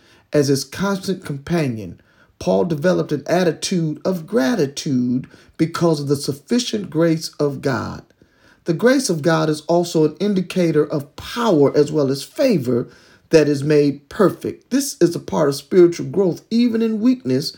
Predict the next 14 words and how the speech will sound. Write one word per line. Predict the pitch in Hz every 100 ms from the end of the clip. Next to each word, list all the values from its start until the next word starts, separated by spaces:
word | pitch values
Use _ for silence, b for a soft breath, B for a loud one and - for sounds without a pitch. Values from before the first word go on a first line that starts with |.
| b b b b
in | 170 -
order | 190 220 202
that | 156 -
God's, | 196 170 - - _ -
God's | 175 165 156
power | - - 226 175 143 160 B B B
may | 151 147
rest | 135 151 190 190 - -
upon | 170 - - - 254 180
us, | 113 - - b b b b b b b
which | - 170 -
literally | 226 294 214 185
means | 170 165 160 160 165 165 -
to | - 185 156